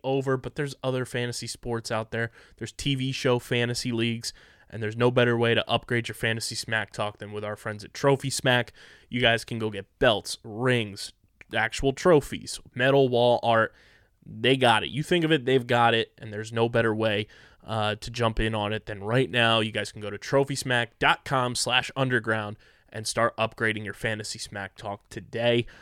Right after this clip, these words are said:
That's trophy smack dot com slash underground. Trophy Smack, upgrade your fantasy smack talk. We'll start with the A F C East. Matt, you had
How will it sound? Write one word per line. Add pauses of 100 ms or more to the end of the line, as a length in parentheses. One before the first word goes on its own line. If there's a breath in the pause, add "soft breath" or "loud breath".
(220 loud breath)
That's
trophy
smack
dot
com
slash
underground. (460 soft breath)
Trophy
Smack,
upgrade
your
fantasy
smack
talk. (640 soft breath)
We'll
start
with
the
A
F
C
East. (960)
Matt,
you
had